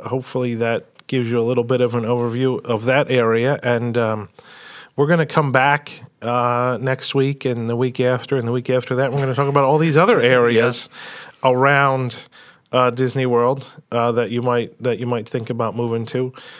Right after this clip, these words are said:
Speaker 1: Um, but yeah, we started with, we started with Horizon West 'cause that's where I ended up, and, uh, as you said, that's also one of the,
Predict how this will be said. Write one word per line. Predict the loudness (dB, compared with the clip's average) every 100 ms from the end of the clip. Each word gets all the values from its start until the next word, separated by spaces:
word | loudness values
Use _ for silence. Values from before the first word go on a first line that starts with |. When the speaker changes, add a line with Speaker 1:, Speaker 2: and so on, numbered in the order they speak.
| -8 0
Speaker 1:
Um, | 2 0 -4 -12 _ _ -8 -2
but | 2
yeah, | 2 2
we | 0
started | 2 4 4
with, | 0 -2
we | -4
started | 0 2
with | 2 2
Horizon | 2 2 2
West | 2 0
'cause | -2 2
that's | 2 2 2
where |
I | 4 4
ended | 4 4
up, | 2 0
and, | -2
uh, |
as | 0 -2 -2
you | -2
said, | 0 0
that's | 0 -2 -4
also | -4 -4
one | -2 -2
of | -2
the, | -4